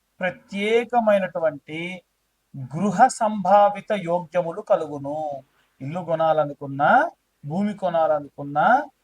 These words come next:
మీకున్న భూమి అమ్మి పిల్లల పెళ్లిళ్ళు చేయాలనుకున్నా, పిల్లలు మంచి అభివృద్ధిలో ఉండాలనుకున్నా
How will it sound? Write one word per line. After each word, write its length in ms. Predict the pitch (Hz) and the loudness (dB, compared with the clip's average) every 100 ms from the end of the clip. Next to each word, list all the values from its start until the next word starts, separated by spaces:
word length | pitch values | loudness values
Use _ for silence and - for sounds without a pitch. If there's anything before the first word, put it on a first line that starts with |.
| _ - | _ -8
మీకున్న 480 | 208 185 190 202 | -8 -6 -6 2
భూమి 400 | 196 165 190 208 | 0 0 -6 -4
అమ్మి 260 | 196 175 208 | -2 -2 -4
పిల్లల 380 | - 180 196 190 | -12 -4 -2 -2
పెళ్లిళ్ళు 400 | 180 165 214 226 | -6 -8 -6 -6
చేయాలనుకున్నా, 1080 | - 196 190 180 165 _ 156 147 165 233 277 _ _ - | -6 0 2 4 0 _ -10 -2 2 2 2 _ _ -10
పిల్లలు 300 | 220 214 220 | -4 2 2
మంచి 400 | 190 180 202 - | 2 -2 -4 -6
అభివృద్ధిలో 640 | 175 160 208 226 180 208 202 | -4 -2 -2 -4 -4 0 0
ఉండాలనుకున్నా 1000 | 185 170 165 156 151 - 143 165 226 | 0 4 4 4 -4 -10 -2 4 4